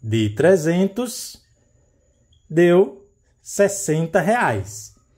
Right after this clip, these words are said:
O que é que eu quero que você observe? A gente multiplicou aqui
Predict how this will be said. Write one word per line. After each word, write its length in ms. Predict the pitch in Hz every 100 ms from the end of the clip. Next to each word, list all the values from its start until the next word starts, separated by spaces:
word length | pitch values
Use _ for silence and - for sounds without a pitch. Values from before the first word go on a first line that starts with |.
| _ _ _
O 80 | 123
que 100 | 147
é 60 |
que 60 | 143
eu 80 | 151
quero 220 | 147 139
que 40 |
você 120 | - 123
observe? 720 | 113 110 220 220 127 101 - - _ _ -
A 60 |
gente 220 | 107 123 131
multiplicou 640 | 143 151 165 165 - 151
aqui 640 | 151 - 156 147 113 -